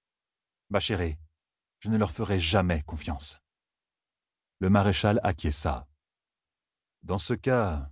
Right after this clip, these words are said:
servez-vous d'elles, si vous le pouvez. Mais souvenez-vous de ça. Personne ne s'écarte très longtemps du chemin que les Aes Sedai ont décidé. » Il eut un rire sec. «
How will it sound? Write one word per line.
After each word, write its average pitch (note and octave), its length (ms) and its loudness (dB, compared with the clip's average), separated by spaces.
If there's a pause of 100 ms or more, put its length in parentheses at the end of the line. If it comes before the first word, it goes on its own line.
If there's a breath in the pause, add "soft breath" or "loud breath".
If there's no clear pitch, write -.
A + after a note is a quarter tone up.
(360)
servez-vous B2 540 2
d'elles, C#2 420 0
si - 140 -12
vous D2+ 80 -6
le C#2+ 80 -6
pouvez. C2+ 400 -14 (640)
Mais C3+ 140 0
souvenez-vous C#3+ 500 -2
de F2 120 -6
ça. - 360 -8 (760)
Personne D3 420 2
ne A#2 80 4
s'écarte G#2+ 400 2
très G#2+ 140 0
longtemps F#2 260 2
du D#2+ 100 0
chemin E2 320 2
que D#2+ 80 -2
les D#2+ 220 0
Aes D#2+ 80 4
Sedai D#2 320 -2
ont D2 80 -2
décidé. » D2 560 -8 (1120)
Il D#2+ 160 0
eut G2 100 -2
un E2+ 80 2
rire D2+ 200 0
sec. « - 420 -8